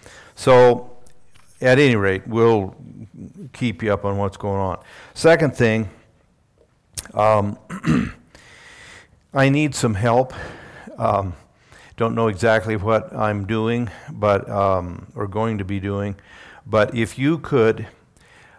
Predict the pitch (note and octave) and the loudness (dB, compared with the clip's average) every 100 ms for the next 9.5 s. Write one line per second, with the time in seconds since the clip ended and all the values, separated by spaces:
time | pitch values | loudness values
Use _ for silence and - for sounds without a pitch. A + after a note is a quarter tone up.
0 | _ G#2 G#2 G2 F#2 F2 - B3 B3+ A2 | _ 0 2 2 0 -6 -12 -14 -4 0
1 | A2 G#2 F#2 F#2+ F#2 - - - _ _ | 0 -2 -2 -2 -2 -6 -8 -14 _ _
2 | - - - A3+ A#2+ A#2+ B2 C3+ C3+ C3 | -20 -20 -20 -14 -12 -6 0 0 2 0
3 | A#2 G#2+ G2+ - B2+ B2 A#2 G#2+ F#2 A#2+ | -2 -4 -4 -4 -2 0 -2 -4 -2 0
4 | A#2 A#2 G#2+ A#2+ A2+ G#2+ - - G#2 F#2 | 0 0 -2 -2 -2 -6 -12 -14 -12 -8
5 | F#2 F#2+ F#2+ F#2 F#2+ - G#2 G2 G2 F#2+ | -4 -2 -2 -6 -8 -10 -8 -6 -6 -10
6 | - C3 G2 G2+ G2 F2+ - - - - | -14 -14 -8 -6 -6 -10 -18 -20 -20 -12
7 | G#2+ G#2+ F#2+ G#2 G#2 G#2 F#2+ G2+ G2 G#2 | -6 -4 -2 2 2 2 -2 -6 -4 -2
8 | G#2+ G#2+ - G#2 G#2 G2+ D#3 G#2 G2 F#2+ | -2 -4 -6 -6 -6 -8 -10 -6 -4 -6
9 | F#2 F#2+ F#2 F2 | -6 -4 -4 -6